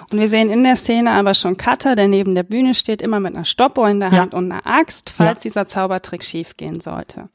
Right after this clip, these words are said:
Speaker 2: Genau das.
Speaker 1: Und dann gibt's halt eine Szene, wo, ähm, Christian Bale und Hugh Jackman mit, ich, ich weiß gar nicht, wie sie heißt. Sie ist ja die Freundin oder Frau von Hugh Jackman,
Speaker 2: Ja.
Speaker 1: ähm, die da in den Wassertank gelassen wird und sie diskutieren über den Trick an sich und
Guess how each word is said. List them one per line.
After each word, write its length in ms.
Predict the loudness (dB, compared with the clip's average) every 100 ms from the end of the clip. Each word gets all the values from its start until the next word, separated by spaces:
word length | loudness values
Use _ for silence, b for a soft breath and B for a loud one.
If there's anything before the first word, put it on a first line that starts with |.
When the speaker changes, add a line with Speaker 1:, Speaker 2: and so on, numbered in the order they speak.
| 0
Speaker 2:
Genau 300 | 4 4 4
das. 380 | 2 0 -6 -4
Speaker 1:
Und 180 | 0
dann 220 | 2 2 2
gibt's 220 | 0 0
halt 200 | 0 2
eine 220 | 2 0
Szene, 520 | 0 0 2 2 0 -6
wo, 460 | -2 2 4 2
ähm, 580 | 2 -2 -2 -2 -4 -6 -6
Christian 480 | -4 -2 0 0
Bale 500 | 0 2 2 2 0
und 500 | -4 -4 -2 0 -2
Hugh 180 | -4 -4
Jackman 640 | 0 0 2 4 4 4 2
mit, 300 | 0 -6 -20
ich, 140 | -16 -14
ich 160 | -10
weiß 200 | -6 -6
gar 120 | -4 -2
nicht, 180 | -2
wie 80 | -4
sie 180 | -4 -4
heißt. 420 | -2 0 -2 -6
Sie 180 | -4 0
ist 140 | 2 2
ja 80 |
die 100 | 0
Freundin 520 | -2 0 4 6 4 2
oder 160 | 0
Frau 320 | 0 2 2
von 220 | 2 2 2
Hugh 160 | 0
Jackman, 680 | 0 0 -2 0 2 2 0 B
Speaker 2:
Ja. 100 | 0 B B B 0
Speaker 1:
ähm, 260 | 2 4
die 100 | 2
da 100 | 2
in 80 | 2
den 120 | 2 2
Wassertank 460 | 0 -2 -2 -2
gelassen 280 | 0 0 0
wird 120 | -2
und 100 | -4
sie 100 | -2
diskutieren 640 | -2 0 -2 0 2 2 2
über 160 | 2
den 160 | 2 0
Trick 300 | -2 -4 -2
an 160 | 0
sich 320 | 4 4 2 -2
und 260 | -4 -6